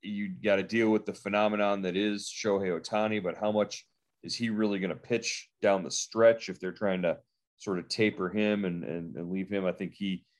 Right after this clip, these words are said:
he takes himself out of the equation. Uh, even Gerrit Cole, who just last night, uh, left the game with a hamstring injury, uh, there,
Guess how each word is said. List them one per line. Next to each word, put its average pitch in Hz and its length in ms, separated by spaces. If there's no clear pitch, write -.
he 107 60
takes 101 280
himself 110 460
out 92 140
of 90 60
the 87 100
equation. 90 580
Uh, 90 340
even 107 280
Gerrit 113 300
Cole, 127 280
who 107 120
just 107 280
last 104 300
night, 117 360
uh, 98 380
left 113 240
the 107 60
game 110 260
with 107 120
a 95 60
hamstring 107 520
injury, 87 440
uh, 90 180
there, 110 460